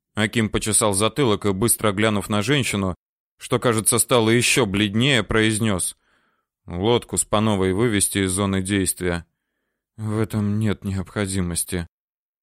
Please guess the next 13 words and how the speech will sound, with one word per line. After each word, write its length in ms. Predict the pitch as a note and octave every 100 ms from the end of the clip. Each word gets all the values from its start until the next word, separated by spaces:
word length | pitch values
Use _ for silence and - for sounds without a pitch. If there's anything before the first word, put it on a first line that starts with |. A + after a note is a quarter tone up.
| -
Пролепетала 720 | B2+ C3 C3 C#3 E3 D3 C3
она 180 | C#3
так 240 | C#3 C3 -
тихо, 360 | - F3+ D#3+
что 240 | B2 - B2+
Саблин 540 | - E3 B2+ A#2 A2+
даже 260 | B2 B2 A#2
не 140 | A#2
взглянул 500 | G#2 G2+ A2+ C3+ C3
на 80 | G2+
неё 300 | G2 G2 F#2+
и 100 | F#2+
продолжал: 760 | - G2+ G#2 G2+ F#2+ F#2+ F2